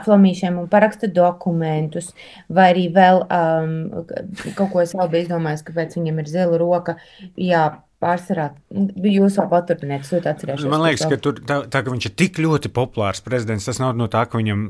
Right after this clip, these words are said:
Speaker 2: spiež roku, bet no tā, ka viņam bučo to roku visu laiku pateicībā, visi amerikāņi, no tā viņam tā zila roka. Runājot
Speaker 1: Ab-
Speaker 2: par flomasteriem, es domāju, ka nevis no tā, ka viņš paraksta tik daudz dokumentus, bet tā, ka viņš brīvajā laikā mēģina izkrāsot
Speaker 1: Izkrāsot.
Speaker 2: kaut ko, jā, viņam vienkārši pāri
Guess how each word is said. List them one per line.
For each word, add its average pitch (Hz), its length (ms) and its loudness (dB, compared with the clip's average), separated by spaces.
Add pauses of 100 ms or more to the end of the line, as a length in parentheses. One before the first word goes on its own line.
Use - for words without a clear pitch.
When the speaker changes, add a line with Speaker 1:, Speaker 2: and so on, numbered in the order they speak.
Speaker 2:
spiež 143 480 2
roku, 110 220 0
bet 104 100 -6
no 113 160 -4
tā, 123 160 2
ka 131 80 -4
viņam 117 240 2
bučo 117 640 0
to 98 240 -4
roku 101 480 -2
visu 110 240 -2
laiku 120 240 -2
pateicībā, 92 720 -2
visi 110 240 -4
amerikāņi, 95 560 -6
no 104 80 -6
tā 143 240 0
viņam 98 240 -4
tā 87 160 -8
zila 92 240 -8
roka. 98 240 -10 (400)
Runājot 147 460 0
Speaker 1:
Ab- - 20 0
Speaker 2:
par 127 140 -4
flomasteriem, 151 580 -2
es 139 80 -6
domāju, 160 320 0
ka 139 80 -4
nevis 139 220 -4
no 123 100 -4
tā, 139 160 0
ka 135 80 -2
viņš 110 160 -6
paraksta 131 320 -2
tik 110 80 -8
daudz 120 240 -2
dokumentus, 123 400 -2
bet 113 160 -6
tā, 131 80 -6
ka 127 60 -4
viņš 101 100 -4
brīvajā 113 400 -2
laikā 110 360 -2 (100)
mēģina 110 340 -2 (400)
izkrāsot 123 140 -8
Speaker 1:
Izkrāsot. 175 580 2
Speaker 2:
kaut 113 240 0
ko, 117 160 0
jā, 127 240 2
viņam 120 240 -2
vienkārši 117 300 -4
pāri 123 260 2